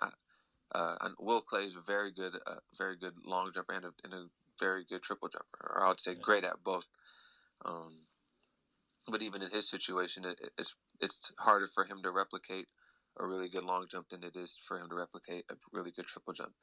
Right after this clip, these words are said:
Speaker 1: And I think that just goes into the, the struggle of doing both.
Speaker 2: Yeah, we have, we have a, a couple of guys, but it's pretty rarely to combine those two events on, on an elite level.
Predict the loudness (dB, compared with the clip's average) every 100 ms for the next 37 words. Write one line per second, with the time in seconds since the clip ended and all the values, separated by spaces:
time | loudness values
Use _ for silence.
0 | -6 -6 -4 -6 -6 -6 -2 -2 -4 -6
1 | -6 -4 -6 -10 _ _ -6 -2 4 4
2 | 4 -6 -6 -8 0 0 0 _ -12 -10
3 | -10 -10 -2 4 4 4 -4 -10 -10 -4
4 | 2 4 6 4 2 -2 -8 -10 -10 -10
5 | -10 -10 4 10 10 10 8 6 0 -4
6 | 6 8 10 8 8 6 8 8 4 4
7 | 4 2 -6 -10 -10 -12 -10 -12 -10 2
8 | 2 2 -6 -8 -10 -12 -10 10 12 12
9 | 12 12 12 10 8 8 4 0 -6 -12
10 | 4 8 10 8 6 -4 -16 -18 -14 0
11 | 4 8 8 8 6 6 8 10 8 6
12 | 4 4 4 4 4 4 6 4 4 2
13 | 2 0